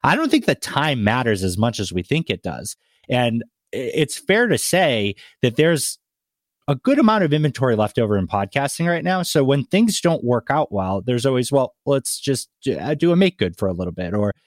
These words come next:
added value or something, and we can always improve." But there's gonna come a point where we don't have that, where there's no extra room and everything, that execution matters because the inventory becomes higher and higher at demand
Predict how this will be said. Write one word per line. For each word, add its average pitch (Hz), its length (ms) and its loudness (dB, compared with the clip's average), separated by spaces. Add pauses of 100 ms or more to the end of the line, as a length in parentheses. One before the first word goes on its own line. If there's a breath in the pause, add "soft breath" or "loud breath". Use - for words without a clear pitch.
(120)
added 139 340 0
value 131 420 2
or 95 60 0
something, 110 420 -2
and 98 140 -2
we 120 140 -2
can 135 140 -2
always 135 280 0
improve." 120 640 0 (540)
But 147 100 2
there's 175 240 2
gonna 156 300 2
come 185 240 -2
a 131 80 -2
point 156 360 -2 (520)
where 117 160 -2
we 120 100 0
don't 147 280 2
have 95 240 -6
that, - 180 -16 (400 soft breath)
where 135 80 4
there's 123 220 2
no 160 320 4
extra 139 420 -2
room 95 420 -4 (220 loud breath)
and 120 160 -2 (100)
everything, 147 580 -2
that 110 260 -2
execution 143 760 -4
matters 113 440 -2
because 98 320 -4
the 107 180 0
inventory 131 420 0
becomes 107 340 0
higher 117 380 0
and 120 100 4
higher 107 300 0
at 95 140 0
demand 92 580 0